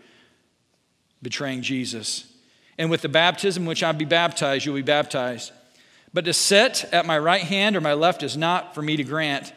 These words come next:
but it is for those for whom it has been prepared." And when the ten heard it, they began to be indignant at James and John. Now, wait a second. Don't miss this. The other ten disciples heard James and John's request,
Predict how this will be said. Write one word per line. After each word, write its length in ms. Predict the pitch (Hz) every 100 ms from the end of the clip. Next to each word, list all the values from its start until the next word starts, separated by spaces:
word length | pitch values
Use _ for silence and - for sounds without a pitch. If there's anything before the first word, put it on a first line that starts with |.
| - - _ _ -
but 180 | 147 147
it 140 | 170
is 140 | 180
for 120 | 175 151
those 560 | 151 160 190 208 - - - -
for 140 | 156
whom 380 | 135 170 170 185
it 200 | 185 147
has 300 | 127 151 156
been 280 | 135 143 139 -
prepared." 560 | 147 156 143 123 110 - - _ _ _ _ - -
And 200 | 160 151
when 220 | 170 196
the 80 | 190
ten 380 | - 208 220
heard 360 | 180 - 240 202
it, 200 | 147 156
they 100 | 156
began 440 | 151 147 165 190 185
to 80 |
be 280 | 160 156 160
indignant 640 | 151 139 185 220 156 139 -
at 200 | 143 139
James 400 | 156 151 156 139
and 100 | 135
John. 420 | 127 147 131 123
Now, 120 | 139
wait 160 | 170 185
a 40 |
second. 340 | 170 156 160 - - -
Don't 180 | 185
miss 180 | 185 180
this. 420 | 180 180 151 - - - - -
The 180 | 180 -
other 280 | 226 269 254
ten 200 | - 208
disciples 460 | 170 196 185 185
heard 360 | - 226 226 190
James 340 | 156 196 190
and 120 | 185
John's 340 | 143 175 190 175
request, 560 | 151 - 170 226 -